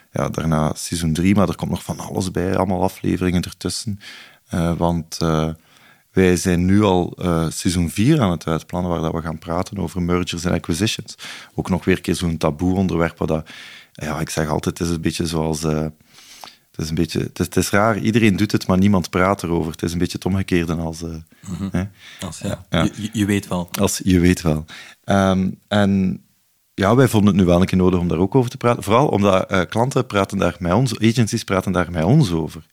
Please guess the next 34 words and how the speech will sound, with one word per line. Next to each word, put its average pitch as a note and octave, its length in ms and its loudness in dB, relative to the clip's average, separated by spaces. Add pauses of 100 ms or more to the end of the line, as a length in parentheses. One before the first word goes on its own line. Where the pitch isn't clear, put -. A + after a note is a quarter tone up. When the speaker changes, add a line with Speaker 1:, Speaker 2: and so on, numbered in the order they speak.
(180)
Speaker 1:
Als F2 200 2
die F#2 100 -2
in F2+ 60 2
een, F2 140 2
als F2 220 -2
die F2 80 0
in E2 60 4
een D#2+ 80 4
merger G2+ 320 2
stappen, B2 400 -2
dan F#2 140 0
komen F2 240 0
die E2+ 200 -2 (380)
naar F2 200 2
ons. A#2+ 420 0 (420)
En F#2 180 0
dan F2+ 120 2
ga-, E2 140 -6
en F#2 280 -2
waar E2+ 280 0
wordt F2 240 -4
de, E2 160 0 (640)
allee, E2 200 0
waar D#2+ 180 0
wordt D#2+ 180 -6
de - 60 0
administratie E2+ 760 0
naast D#2+ 220 -2
elkaar E2 320 0
gelegd A2+ 280 -2
en G2+ 80 -2
de F2 60 0
gezondheid E2+ 380 -6
van F2+ 80 -4